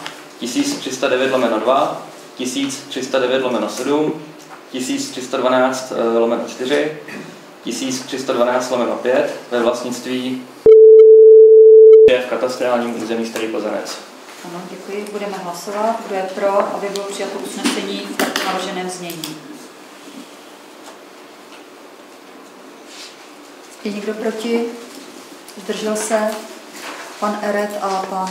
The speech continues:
Speaker 2: architekt Stark, eh, se zdrželi, prosím, do zápisu.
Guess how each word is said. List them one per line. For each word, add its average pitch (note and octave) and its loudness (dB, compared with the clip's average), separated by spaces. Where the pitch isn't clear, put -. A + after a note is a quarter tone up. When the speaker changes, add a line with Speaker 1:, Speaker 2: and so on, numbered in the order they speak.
Speaker 2:
architekt - -12
Stark, F3 -10
eh, F3+ -14
se - -14
zdrželi, F#3 -10
prosím, F3 -14
do E3 -14
zápisu. E3+ -14